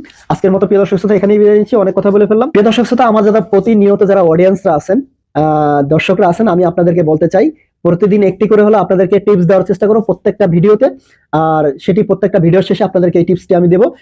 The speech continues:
সেটি হলো, আহ, আজকে যে টিপসটি দেব সেটি হলো প্রতিদিন রাত্রে আপনি এবং আপনার ভাই কিংবা আপনার বোন কিংবা আপনার বাচ্চা কাচ্চাদেরকে দাঁত ব্রাশ করিয়ে তারপরে ঘুম পাড়াবেন খাবারের পরে। যদি সেটি নিয়মিতভাবে করতে পারেন তাহলে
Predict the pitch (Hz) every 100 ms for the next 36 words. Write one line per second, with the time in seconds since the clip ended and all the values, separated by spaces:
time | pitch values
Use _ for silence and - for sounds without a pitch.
0 | _ 208 233 226 254 277 - _ _ 165
1 | 170 175 - 233 262 240 - 226 185 214
2 | 269 220 226 240 233 _ 202 214 240 214
3 | 220 160 - - 208 - 165 - 214 220
4 | 170 175 165 - 180 147 165 190 196 170
5 | 151 170 160 170 202 190 156 156 160 156
6 | - 196 190 208 202 196 262 - _ _
7 | 151 175 196 151 180 202 - 214 233 240
8 | 180 180 190 175 160 156 160 131 110 -
9 | _ 160 165 170 165 160 151 120 - _
10 | 151 196 208 247 269 - - 202 202 214
11 | 185 190 220 226 214 208 208 190 214 220
12 | 254 196 190 202